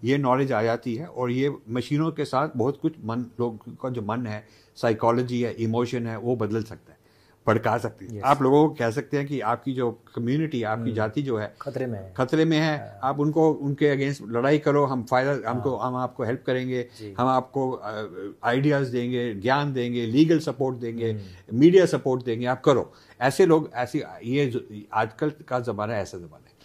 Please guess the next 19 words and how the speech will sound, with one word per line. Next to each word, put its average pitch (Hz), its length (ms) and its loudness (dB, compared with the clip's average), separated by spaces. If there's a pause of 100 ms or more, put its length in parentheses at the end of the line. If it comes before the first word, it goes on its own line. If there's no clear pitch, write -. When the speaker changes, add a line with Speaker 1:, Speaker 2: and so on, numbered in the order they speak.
Speaker 2:
तो 196 240 -2
सीधी 175 280 0
सी 196 120 0
बात 170 240 4
हुई 156 100 4
कि 165 140 2
इधर 160 220 2
तो 165 100 -4
अमित 165 160 -2
शाह 165 140 0
सोच 151 260 -4
रहे 151 120 -2
हैं 147 200 -8 (300)
कि 147 60 6
एमनेस्टी 147 380 2
को 147 100 4
ख़त्म 139 280 2
कर 127 160 2
दिया, 104 240 -4